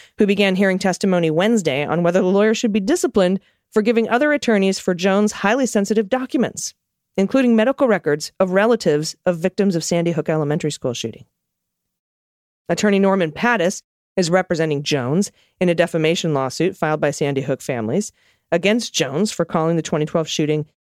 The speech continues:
a hoax. The Connecticut trial is a separate trial from the one in Texas that ended earlier this month, with a jury awarding more than forty-nine million to the parents of the slain children. There's a second lawsuit against Jones and Texas by Sandy Hook families as well,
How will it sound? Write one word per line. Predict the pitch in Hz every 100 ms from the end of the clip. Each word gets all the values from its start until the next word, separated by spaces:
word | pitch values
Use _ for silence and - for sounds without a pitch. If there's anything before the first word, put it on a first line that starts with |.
| -
a | 147
hoax. | - 156 127 - - - _ _ _ _ _ _ _ _ _ _ -
The | 190
Connecticut | 208 190 180 165
trial | - 190 214 165 196 _ _ _
is | 185
a | 196
separate | 190 - 294 269 -
trial | - 175 123 120
from | - 156
the | 147
one | 151 143
in | 147
Texas | - 147 - 202 - - -
that | 170
ended | 165 160 123
earlier | 156 156 151
this | 147 -
month, | 160 147 208
with | - 165
a |
jury | 156 165 165
awarding | 143 160 165 165
more | 156 135
than | 147
forty-nine | - 185 185 175 170
million | 175 165 160
to |
the | 147
parents | 143 160 151 -
of | 139
the | 143 - _ _ _ -
slain | - 175 139
children. | - 170 143 113 151 _ - _ _ _ _ _ _ _ _ _ _
There's | 165 165
a | 160
second | - 208 214 226
lawsuit | 190 170 - 156
against | 151 165 -
Jones | 160 156 156
and | 156
Texas | - 160 - 156
by | 151
Sandy | 143 160 151 143
Hook | 143 -
families | 151 139 139 143
as | 123
well, | 185 190 139 151